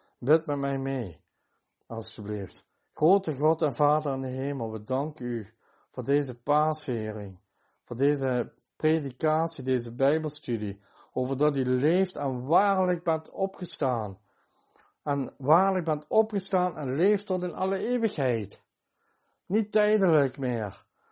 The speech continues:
maar tot in alle eeuwigheid. U zit nu aan de rechterhand van uw Vader op de troon van God, als onderdeel, als persoon van de drie-enige God.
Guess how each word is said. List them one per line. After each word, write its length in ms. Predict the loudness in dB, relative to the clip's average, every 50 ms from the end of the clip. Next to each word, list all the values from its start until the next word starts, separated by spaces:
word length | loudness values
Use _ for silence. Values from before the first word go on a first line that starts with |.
| _ _ -6
maar 260 | -2 0 0 0 -2 -6 -10 -4
tot 180 | -4 -2 -2
in 140 | -2 -4 -4
alle 260 | -2 -2 -2 -2 -2
eeuwigheid. 600 | -2 0 2 4 4 2 2 0 -2 -2 0 -2
U 60 | -4 -4
zit 240 | -2 -2 -2 -2
nu 120 | -2 -4 -4
aan 180 | -2 -2 -2
de 260 | -2 -2 -2 -2 -4 -8 _ _ _ _ _ _ _
rechterhand 880 | -6 -2 0 2 2 0 0 0 -2 0 0 2 2 2 2 2 0 -2
van 280 | -2 -2 -2 -2 -4 -6
uw 140 | -6 -6 -4
Vader 560 | 0 0 2 2 2 2 2 2 0 -2 -4 -6 _ _ _ _ _
op 360 | -4 -4 -4 -4 -4 -10 -10
de 200 | -8 -10 -10 -12 _
troon 520 | -2 4 6 6 6 6 4 2 0 0
van 180 | 0 0 -2 -2
God, 460 | -2 0 0 0 0 0 -4 -10 -20 _ _ _ _ _ _ _ _ _ _ _
als 320 | 0 0 0 0 -2 -6
onderdeel, 640 | -2 2 2 2 2 2 0 0 0 0 0 0 0
als 200 | -2 -4 -4 -4
persoon 600 | -6 -6 -6 -6 -2 2 4 4 4 4 2 2
van 160 | 0 0 0
de 100 | 0 -2
drie-enige 800 | -2 0 0 0 0 -2 -2 -2 -2 0 -2 -2 -2 -4 -6
God. 440 | -4 -2 0 0 0 0 -2 -6 -18